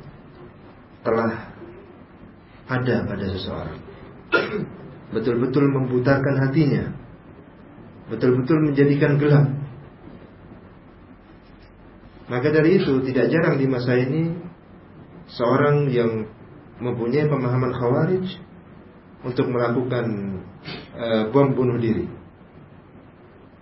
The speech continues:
Siap, kapan saja dilakukan, kepada siapa saja yang dijadikan sebagai target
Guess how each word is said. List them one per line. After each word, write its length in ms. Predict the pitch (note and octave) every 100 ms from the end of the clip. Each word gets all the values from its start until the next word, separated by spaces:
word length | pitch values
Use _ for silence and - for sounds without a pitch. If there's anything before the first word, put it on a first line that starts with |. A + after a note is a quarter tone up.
| - - - - - - - -
Siap, 300 | D3+ E3+ F3 - - - - - - - - -
kapan 220 | A#2 B2+
saja 240 | D3 D3 C3+
dilakukan, 720 | B2+ A#2 A#2+ A2 G2+ F2 - - - - - - - - - - - - - - - -
kepada 320 | G#2+ A#2+ B2
siapa 300 | B2+ C3+ C3+
saja 320 | B2+ D3 C#3 B2+
yang 20 |
dijadikan 460 | A#2+ B2+ C3 C3+
sebagai 320 | B2+ A#2 A#2 A#2+
target 460 | B2+ B2 A#2+ -